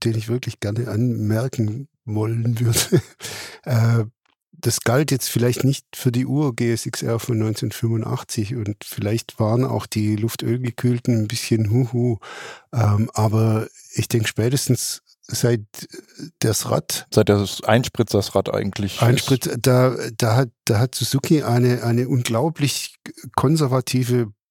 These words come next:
Speaker 1: Politik gefahren, was die Zuverlässigkeit der Motoren anbelangt.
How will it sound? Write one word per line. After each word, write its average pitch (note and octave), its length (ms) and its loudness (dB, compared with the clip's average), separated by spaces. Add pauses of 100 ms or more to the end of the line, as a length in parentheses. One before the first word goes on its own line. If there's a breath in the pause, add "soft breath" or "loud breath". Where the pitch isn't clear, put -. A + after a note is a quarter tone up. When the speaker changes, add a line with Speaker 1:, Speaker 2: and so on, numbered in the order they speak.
(120)
Speaker 1:
Politik A#2+ 440 0
gefahren, A#2+ 400 2
was A#2 160 0
die A#2 100 -6
Zuverlässigkeit A2+ 880 -2
der A2+ 80 0
Motoren A2 440 -2
anbelangt. G2+ 520 -4